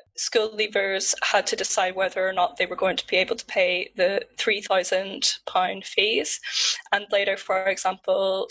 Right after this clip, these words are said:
for people like Matthew, uh, nine thousand pound extortionate fees.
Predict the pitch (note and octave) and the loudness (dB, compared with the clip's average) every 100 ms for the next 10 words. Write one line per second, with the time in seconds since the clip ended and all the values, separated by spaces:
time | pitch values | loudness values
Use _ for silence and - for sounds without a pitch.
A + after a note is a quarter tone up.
0 | - F#3+ F#3+ F#3 F#3 - _ _ _ - | -4 0 2 2 0 -4 _ _ _ -6
1 | G3+ F#3 G3 G3 A3 G#3+ - G3+ G3 G3 | 0 0 0 0 0 0 -2 0 0 0
2 | - - - - G3+ G3 - G3+ F#3 F#3 | -2 -8 -8 -4 0 0 0 -2 0 0
3 | E3+ - F3+ - E3+ F3 - - - - | -2 -4 -4 0 2 0 -8 -4 0 0
4 | - - - - _ _ - - - F#3 | 2 0 -2 -8 _ _ -10 -10 -2 0
5 | E3+ - | 0 0